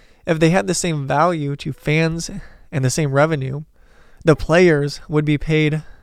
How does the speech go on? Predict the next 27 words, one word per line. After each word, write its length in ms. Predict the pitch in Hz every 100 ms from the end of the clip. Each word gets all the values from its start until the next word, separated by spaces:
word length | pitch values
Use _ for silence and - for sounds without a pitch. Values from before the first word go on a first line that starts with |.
| _ -
the 120 | 143
same 480 | - 170 160 143 143
for 180 | - 139
both 380 | 135 135 -
leagues. 480 | 143 135 143 160 - _ _ _ _ _ _ _ _ _ -
The 120 | 156
fact 340 | - 185 180 165
is, 400 | 143 139 - - _ _ _ _ -
the 160 | 151 160
N 160 | 180
B 180 | 190 151
A 160 | 139 147
provides 540 | - 151 147 143 139 -
less 300 | 151 156 180
value, 640 | 151 147 160 139 135 143 - _ _ _ _ _ _ _ _ _ -
and 220 | 160 139
thus 240 | 165 165 175
being 220 | 156 156
a 120 | 139
player 420 | - - 160 160
in 160 | 156 139
that 200 | 156 175
league 280 | 156 151 151
results 460 | 151 143 147 -
in 160 | 151 135
less 280 | 135 131 -
pay. 360 | - 143 180